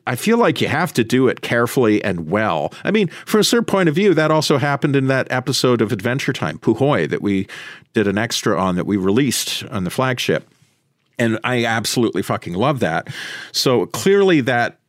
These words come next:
thing where you take away the entire narrative at the end, that gesture of which the unreliable narrator is a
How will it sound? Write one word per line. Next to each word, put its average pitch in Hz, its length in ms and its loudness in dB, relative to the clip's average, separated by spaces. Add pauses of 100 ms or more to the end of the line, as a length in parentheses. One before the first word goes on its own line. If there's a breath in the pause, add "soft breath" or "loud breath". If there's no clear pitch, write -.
thing 147 380 0
where 127 100 4
you 110 180 2
take 139 400 -2
away 117 360 2
the 107 180 0
entire 104 460 -2
narrative 95 460 0
at 87 140 -2
the 92 160 -6
end, 127 400 -2
that 98 300 -6
gesture 165 680 0 (100)
of 113 200 -2
which 120 260 0
the 113 160 0
unreliable 110 800 2
narrator 110 560 2
is 92 280 -2
a 80 300 -4